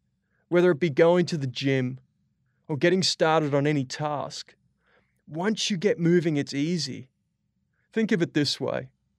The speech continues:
You're imagining going to the gym, got that feeling, you don't want to do it. You tell yourself that you should do it.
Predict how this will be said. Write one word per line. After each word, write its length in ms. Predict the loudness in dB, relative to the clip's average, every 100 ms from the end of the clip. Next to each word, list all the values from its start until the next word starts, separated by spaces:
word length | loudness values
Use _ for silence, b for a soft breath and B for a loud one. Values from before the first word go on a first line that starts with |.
| _ _ _ _ _ _ _ _
You're 120 | 0 4
imagining 480 | 6 4 4 2
going 280 | 4 6 4
to 100 | 2
the 100 | -2
gym, 440 | -2 -2 -2 -2 -10 _ _ _ _ _ _ _ _ _ _ _ _
got 180 | -10 -2
that 180 | -2 -4
feeling, 640 | -6 -2 0 2 0 -4 -8 _ _ _ -12
you 120 | -4
don't 280 | 2 2 2
want 160 | 0
to 60 | 0
do 280 | -2 -6 -6
it. 120 | -8 _ _ _ _ _ _ _ _ _ _ _ _ _ _ _ _ _ _ _
You 80 | -10
tell 180 | 4 6
yourself 440 | 6 6 4 2
that 120 | 0 -8
you 80 |
should 320 | -6 -4 -6 -4
do 220 | -2 -2
it. 220 | -4 _